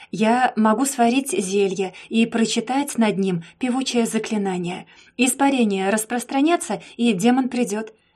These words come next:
Не сможет не прийти. Не переживай, для всех остальных это совершенно безопасно». «А для тебя?» Беспокойство в пытливом взгляде принесло даже больше удовольствия, чем обещание подарить дорогущую книгу.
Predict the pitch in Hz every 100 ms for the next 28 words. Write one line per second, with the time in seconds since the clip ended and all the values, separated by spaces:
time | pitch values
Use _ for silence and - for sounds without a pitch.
0 | - 254 311 339 247 196 226 233 302 302
1 | - 180 170 - - 202 214 269 277 277
2 | 262 247 233 180 170 170 - 180 220 233
3 | 254 240 220 - 220 269 294 214 269 214
4 | - 208 - 269 285 269 262 269 220 214
5 | 185 185 170 _ _ _ _ _ _ _
6 | _ _ - 190 185 190 190 185 190 240
7 | - _ _ _ _ 214 196 - 208 214
8 | 214 214 - 185 - 226 220 208 196 196
9 | 190 - 196 226 196 170 - - 208 202
10 | - 214 196 185 196 190 202 214 - 196
11 | 190 208 285 285 208 196 190 202 196 185
12 | 190 - 226 208 185 - 208 196 190 220
13 | - - 220 220 196 202 - 196 - 196
14 | 180 190